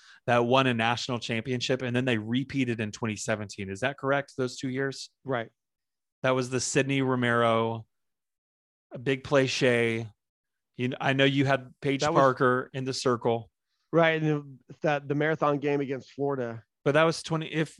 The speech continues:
Speaker 1: that was twenty sixteen, twenty seventeen, awesome. My, my <laughs> point is that that was a team full of freshmen that won that national championship. We now have another team full of freshmen who won a national championship, but we're seeing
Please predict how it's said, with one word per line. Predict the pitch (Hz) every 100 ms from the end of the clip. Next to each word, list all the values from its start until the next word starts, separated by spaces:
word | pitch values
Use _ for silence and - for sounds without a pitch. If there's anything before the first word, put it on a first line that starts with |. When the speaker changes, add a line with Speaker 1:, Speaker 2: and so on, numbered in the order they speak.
| 165
Speaker 1:
that | 190
was | 190
twenty | - 175 175
sixteen, | - 160 165 156
twenty | 160 156
seventeen, | 139 147 139 143 139 -
awesome. | 127 147 - 143 139 - - - _
My, | 147 165 170 - -
my | 165 175
<laughs> | 170 185
point | 160 196 196 - 180 - -
is | 185 160 - - - 226 - _ _
that | 151 156
that | 185
was | 220 240
a |
team | 254 202 185
full | 156 147
of | 120
freshmen | 143 151 - 123 110
that | 117 127
won | 135
that | 139 127
national | 123 127 117 117 104
championship. | - 117 110 107 - 98 95 _ - _ _
We | 127 165
now | 147 143 170
have | 165 180
another | 147 123 127 143
team | - 156 160 151
full | 123 131
of | 113
freshmen | - 117 110 - 156 160 _ _ _ _
who | 151
won | 131 120
a | 131
national | 127 120 117 120 107
championship, | - 107 107 123 127 156 131
but | - 135 127
we're | 123 117
seeing | - - 120 131 165 175 180